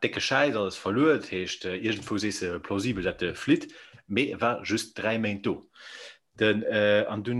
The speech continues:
hast gedacht, was also überhaupt so ein Minimum und Zeit, den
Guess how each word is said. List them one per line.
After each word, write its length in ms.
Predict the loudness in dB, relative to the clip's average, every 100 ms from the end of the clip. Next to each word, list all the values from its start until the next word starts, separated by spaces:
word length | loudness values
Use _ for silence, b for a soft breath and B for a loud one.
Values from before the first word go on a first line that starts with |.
| -2
hast 140 | -2
gedacht, 300 | -2 -4 -4 _ -4
was 180 | -4
also 260 | -2 -2 0
überhaupt 440 | 0 0 -2 -4 -6
so 120 | -4
ein 420 | -2 -2 -4 _ -6
Minimum 500 | -2 0 0 0 -2
und 160 | -6
Zeit, 380 | -4 -2 -2
den 80 | -2